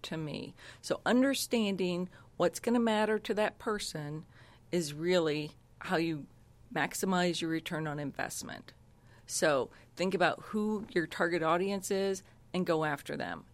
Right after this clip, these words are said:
and make sure that your ad is relevant and has a good call to action. Now, we don't control your creative, we don't control your call to action, but I can certainly help you with trying to find the right audience for your campaign.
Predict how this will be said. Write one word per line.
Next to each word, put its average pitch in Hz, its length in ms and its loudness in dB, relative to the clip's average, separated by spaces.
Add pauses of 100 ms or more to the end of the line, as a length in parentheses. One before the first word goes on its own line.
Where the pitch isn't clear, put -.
(140)
and 180 100 2
make 170 160 -2
sure 185 180 0
that 170 140 0
your - 200 -4
ad 196 180 0
is 202 200 -2
relevant 170 720 0 (500)
and 202 120 2
has 214 220 2
a 202 40 2
good 180 200 0
call 160 240 -2
to - 260 -8
action. - 480 -8 (140)
Now, 151 100 0
we 190 160 0
don't 220 200 0
control 202 640 0 (640)
your 165 160 2
creative, 208 840 2 (200)
we 185 100 6
don't 170 200 4
control 160 720 0 (300)
your 170 140 0
call 160 220 0
to - 180 -6
action, 190 520 -2 (280)
but 175 120 0
I 180 100 4
can 156 200 -6
certainly 165 540 -2
help 151 340 -6
you 123 260 -6 (360)
with 151 240 -2
trying 175 260 2
to 160 100 0
find 156 340 -2
the 139 100 -4
right 139 240 -2
audience 117 400 -6
for - 100 -10
your 95 140 -10
campaign. - 500 -14